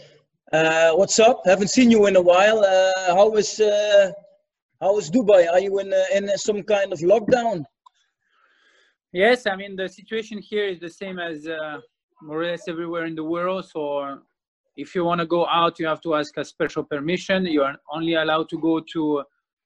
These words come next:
Speaker 2: <coughs> supermarket, uh, pharmacy. Uh, you have to wear a mask,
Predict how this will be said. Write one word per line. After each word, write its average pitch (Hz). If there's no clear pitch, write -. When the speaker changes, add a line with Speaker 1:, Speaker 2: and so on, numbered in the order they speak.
Speaker 2:
<coughs> -
supermarket, 175
uh, 143
pharmacy. 160
Uh, 127
you 143
have 156
to 151
wear 147
a 139
mask, 151